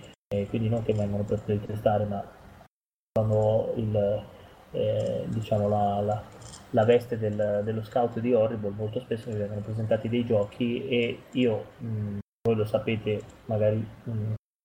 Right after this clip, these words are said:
gli ascoltatori non tanto, però io sono molto diretto nelle, nelle critiche,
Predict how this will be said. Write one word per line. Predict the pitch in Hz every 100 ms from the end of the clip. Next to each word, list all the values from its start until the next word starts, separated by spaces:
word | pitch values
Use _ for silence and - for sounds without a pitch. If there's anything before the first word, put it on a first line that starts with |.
| _ _ _ _ _ _ _
gli | -
ascoltatori | 107 - 113 113 135 131
non | 120 117
tanto, | 120 113 107 104
però | 117 113
io | 113
sono | 110 113
molto | 113 120
diretto | 117 113 107 107 107 -
nelle, | 110 107 107 107
nelle | 107 107
critiche, | 107 104 107 - 107